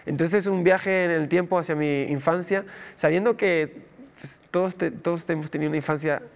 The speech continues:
en ciertos aspectos similar y que todos tenemos ese mismo niño curioso que tiene ganas de saber. Entonces, eh, ese ha sido el verdadero núcleo de mi carrera, el hablarle al Javier niño que está escondido ahí, que es tímido,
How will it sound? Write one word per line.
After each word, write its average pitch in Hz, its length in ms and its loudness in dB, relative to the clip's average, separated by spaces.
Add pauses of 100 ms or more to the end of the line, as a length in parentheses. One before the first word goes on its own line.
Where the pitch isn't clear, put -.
(120)
en 127 180 -4
ciertos 165 300 -2
aspectos 151 300 -6
similar 139 420 -2 (360)
y - 60 -12
que 147 80 4
todos 175 220 2
tenemos 180 320 0
ese 165 120 0
mismo 160 240 2
niño 156 260 2
curioso 151 340 -2
que 143 80 -2
tiene 135 180 0
ganas 139 220 0
de 131 80 -4
saber. 120 300 -4 (360)
Entonces, 151 720 -2
eh, 120 340 -2 (300)
ese 165 180 2
ha 190 40 -2
sido 185 200 2
el 170 80 2
verdadero 147 400 2
núcleo 147 300 0
de 135 120 2
mi 131 120 -2
carrera, 123 420 0
el 117 200 -4
hablarle 151 440 2
al 151 220 -2
Javier 139 320 0
niño 151 400 -2 (360)
que 127 80 -4
está 147 180 0
escondido 143 460 -2
ahí, 143 240 -2
que 151 120 -4
es 131 120 -4
tímido, 160 480 0